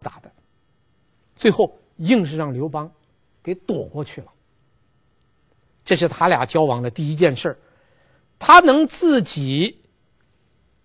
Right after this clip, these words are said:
受刑、坐牢，也绝不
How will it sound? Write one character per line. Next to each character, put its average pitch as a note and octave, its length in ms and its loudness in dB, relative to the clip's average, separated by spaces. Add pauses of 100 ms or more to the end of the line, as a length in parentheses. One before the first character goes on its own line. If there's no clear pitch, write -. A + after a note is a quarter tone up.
(280)
受 - 320 2
刑、 F3 400 -2 (640)
坐 C#4 240 6
牢， E3 320 6 (500)
也 E3 240 -2
绝 F3+ 300 4
不 G#3 240 -4